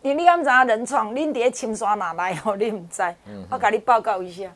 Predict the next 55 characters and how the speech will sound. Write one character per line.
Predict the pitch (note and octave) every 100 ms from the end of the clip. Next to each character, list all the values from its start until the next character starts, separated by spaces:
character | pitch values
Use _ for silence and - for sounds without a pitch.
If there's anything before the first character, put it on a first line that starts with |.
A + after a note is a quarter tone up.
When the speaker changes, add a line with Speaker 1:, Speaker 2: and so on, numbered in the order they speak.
| _ _ _ - _ - - -
Speaker 1:
你 | G4+
才 | F#4 G4+
有 |
看 | A3 F#4
到 | C4+
电 | A#3+ A3
视 | G3
新 | G3+ A#3+
闻 | A3+
咧 | A#3
报 | B3+ D4+
即 | C4+ C4+
个 | A3
候 | F#3+ F#3
选 | A#3 A3
人 | F#3+
安 | F#3+ G#3+
怎 | F3
安 | G3+
怎 | F#3 E3+
对 | D#3+
无？ | - - -
Speaker 2:
嗯。 | G#2+
Speaker 1:
吼， | G3
新 | G3 D4+ D#4+
闻 | C4+ A3+
里 | E3+
面 | F#3 G#3+ F#3+ - _ - - -
一 | B3
天 | E4 F4
报 | E4+
五 | C#4 F3+ E3+
摆， | G#3+ F#3 F#3+ _ _ _ _ _ _ -
报 | D#4
一 |
届， | - F#3+ A3 F#3 F#3 _ _ _ _ - -
安 | - D4
尼 |
一 |
天 | - B3+ E4
报 | E4+ C4
五 | E3+
摆 | E3+ A3+ D3
啦 | - -
吼， | D3+ - _ _ _ _
一 | A3
天 | - B3+ C4 A#3+ _ -
十 | G#3+
五 | F#3 G3
万 | G3+ G#3+
至 | A3
二 | A3
十 | F#3+ - -
萬。 | - - - _ _
Speaker 2:
嗯。 | F#2 F2